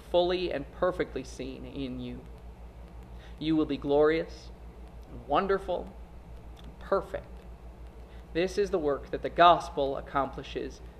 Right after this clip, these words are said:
in you. Amen. Glory be to the Father, and to the Son, and to the Holy Spirit, as it was in the beginning, is now, and ever shall be,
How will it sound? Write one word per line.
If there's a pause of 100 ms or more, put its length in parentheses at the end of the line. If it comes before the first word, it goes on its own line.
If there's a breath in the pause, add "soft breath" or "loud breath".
in
you. (960)
Amen. (320 loud breath)
Glory
be
to
the
Father,
and
to
the
Son,
and
to
the
Holy
Spirit,
as
it
was
in
the
beginning,
is
now, (280 loud breath)
and
ever
shall
be,